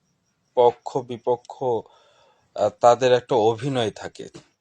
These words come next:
তো অভিনয় ক্ষেত্রে এরকম অনেক কথা হয়ে যায়।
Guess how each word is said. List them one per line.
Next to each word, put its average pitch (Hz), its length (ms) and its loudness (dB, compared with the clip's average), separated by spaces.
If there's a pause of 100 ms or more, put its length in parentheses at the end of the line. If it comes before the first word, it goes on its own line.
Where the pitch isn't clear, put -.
(600)
তো 117 200 2
অভিনয় 147 420 0
ক্ষেত্রে 135 640 -6
এরকম 123 640 -10
অনেক 120 300 -12 (100)
কথা 117 360 -2
হয়ে 104 380 -6
যায়। 67 300 -8